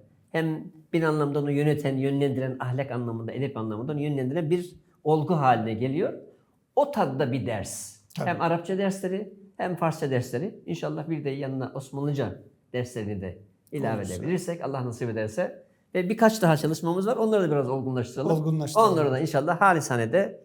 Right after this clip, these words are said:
Speaker 1: yine bizi izleyen kardeşlerimizle buluşturacağız diye efendim.
Speaker 2: Yine
Speaker 1: Ee,
Speaker 2: ara ara hocam Allah izin verirse biliyorsunuz canlı yayınlarımız olacak.
Speaker 1: İnşallah.
Speaker 2: Ortamımız, teknik
Speaker 1: Evet.
Speaker 2: imkanlar-,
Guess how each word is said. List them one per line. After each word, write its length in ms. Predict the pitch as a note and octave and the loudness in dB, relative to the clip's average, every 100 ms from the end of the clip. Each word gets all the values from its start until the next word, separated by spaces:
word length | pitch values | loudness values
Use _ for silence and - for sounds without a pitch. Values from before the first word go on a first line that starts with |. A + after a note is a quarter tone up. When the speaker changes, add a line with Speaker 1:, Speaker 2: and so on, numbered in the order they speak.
| _ - | _ -6
Speaker 1:
yine 220 | D3+ C#3 | -2 2
bizi 200 | G3 D#3+ | 2 2
izleyen 360 | C3 A#2 A#2 A2 | 0 0 -2 0
kardeşlerimizle 960 | C#3+ C#3 C3 D3 D3 C3+ D3 F#3+ - - _ - | 0 0 -2 -4 -4 -4 -2 -2 -4 -18 _ 2
buluşturacağız 640 | F3+ F#3 - C#3 B2+ A#2 A#2+ | 4 4 2 2 2 2 0
diye 340 | D#3+ A3 - | -2 -2 -6
efendim. 540 | - B2 A2 F3 F#3+ - _ _ _ _ - | -10 -8 -6 -8 -8 -14 _ _ _ _ -6
Speaker 2:
Yine 400 | F#3 G3 G#3+ - | -2 0 0 -2
Speaker 1:
Ee, 20 | F#3+ | 0
Speaker 2:
ara 200 | F3 F3 | 2 4
ara 120 | D#3+ | 4
hocam 220 | D3+ D3+ | 2 0
Allah 260 | D3+ D3+ D3+ | -2 -2 -2
izin 200 | C#3 D3+ | -2 -2
verirse 260 | D3 D3+ C#3 | -4 -6 -8
biliyorsunuz 480 | C#3+ C#3 D#3 D3+ | -6 -6 -8 -8
canlı 280 | C3 C#3+ C#3 | -6 -6 -6
yayınlarımız 520 | C3+ B2+ B2+ B2 B2 | -6 -6 -8 -8 -10
olacak. 360 | A#2 A2+ - - _ _ - | -12 -14 -16 -18 _ _ 2
Speaker 1:
İnşallah. 640 | F3 - - D2+ - - | 2 2 -4 -8 -12 -12
Speaker 2:
Ortamımız, 800 | C3 B2 C#3+ B2+ B2+ B2+ - - _ | -12 -8 -6 -4 -6 -8 -10 -16 _
teknik 360 | - C3+ - C3+ | -12 -12 -10 -10
Speaker 1:
Evet. 140 | B2 | -8
Speaker 2:
imkanlar-, 420 | C3+ B2+ B2+ B2+ | -10 -10 -10 -10